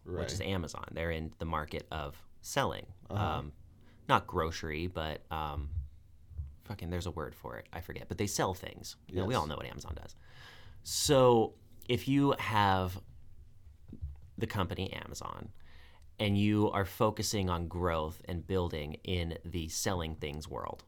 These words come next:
Speaker 2: Mm-hmm.
Speaker 1: okay? And then all of a sudden, you have this competition popping up for one of your subsidiary companies, one of the little guys underneath you that you own.
Speaker 2: Mm-hmm.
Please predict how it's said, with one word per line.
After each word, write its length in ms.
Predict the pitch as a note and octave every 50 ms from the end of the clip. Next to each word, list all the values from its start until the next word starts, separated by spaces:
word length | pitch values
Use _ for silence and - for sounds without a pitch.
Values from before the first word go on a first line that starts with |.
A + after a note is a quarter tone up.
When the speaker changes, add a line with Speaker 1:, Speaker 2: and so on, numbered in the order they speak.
| _ -
Speaker 2:
Mm-hmm. 340 | G#2+ G#2 A2 A2 A#2 B2 -
Speaker 1:
okay? 360 | - - D2+ C#2 C#2 D2 - - - - - - - - - - - -
And 160 | G#2+ A2 G#2+
then 100 | G#2+ G#2+
all 140 | G#2+ G#2+ G#2+
of 60 | F#2
a 40 | G2
sudden, 680 | - - - B2 A#2+ A#2 G2+ F#2 F2 F2 F2+ F#2 G#2+ - - - - _ - - - - -
you 160 | - G#2 G2+
have 260 | F#2 F#2 F#2+ F#2 F2+ E2+
this 180 | F#2 F#2 -
competition 760 | - - G2+ F#2 F2+ F#2 - - - C3 B2+ - - E2+ E2
popping 440 | D#2+ - - F2 D#2+ - F2 D#2+ D#2+
up 240 | C#2+ C#2+ C#2 C2+ - -
for 160 | - - F#2
one 120 | F2 F2 E2+
of 100 | E2 D2+
your 100 | E2 D#2
subsidiary 680 | - - F#2+ F#2 - - A#2+ G#2 F#2 E2 D2+ A#1+ A1+ -
companies, 560 | - - - B1+ - - A#1+ - - - - -
one 140 | D#2 E2 E2
of 60 | E2
the 100 | E2+ E2+
little 220 | F2 F#2 E2+ E2+
guys 240 | E2 E2+ D#2 D#2 -
underneath 440 | D#2 D2+ D2 D2+ E2+ F#2 F#2 F#2 -
you 100 | - - -
that 120 | - G#1+
you 140 | - - -
own. 320 | - E2 D#2 - - - - - - - - - G2
Speaker 2:
Mm-hmm. 280 | F#2+ F#2 F#2 F#2+ F2+